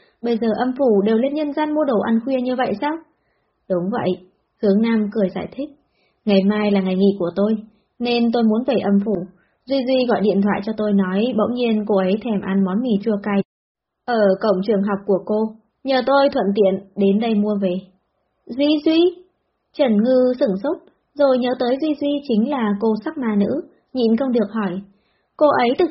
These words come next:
sự đi thi nhân viên công vụ dưới đó à?" "Ừ, nhưng mà thành tích kỳ thi thử không được tốt lắm." Hình như nghĩ tới điều gì đó, Hướng Nam cười khẽ một tiếng. "Vậy Tiểu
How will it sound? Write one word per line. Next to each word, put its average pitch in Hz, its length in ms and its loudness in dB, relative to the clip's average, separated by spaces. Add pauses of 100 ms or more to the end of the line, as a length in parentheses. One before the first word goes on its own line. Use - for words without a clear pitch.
sự 240 320 4
đi 277 180 -2
thi 277 80 -4 (120)
nhân 247 180 -4
viên 247 200 0
công 247 180 0
vụ 220 160 4
dưới 247 120 0
đó 247 160 -4 (200)
à?" 220 40 -2 (960)
"Ừ, 214 80 2 (480)
nhưng 233 200 2
mà 196 280 2
thành 202 180 2
tích 294 200 2
kỳ 233 80 -2 (160)
thi 214 400 0
thử 190 260 0
không 220 180 -4
được 196 160 -2
tốt 254 140 -4
lắm." 208 300 -2 (560)
Hình 294 160 0
như 311 160 0
nghĩ 294 200 -2
tới 254 240 0
điều 285 160 2
gì 208 180 -2
đó, 208 320 -2 (140)
Hướng 226 200 -2
Nam 233 240 -4
cười 208 180 -2
khẽ 208 160 -8 (140)
một 254 160 -6
tiếng. 214 300 0 (560)
"Vậy 277 240 2 (180)
Tiểu 269 160 4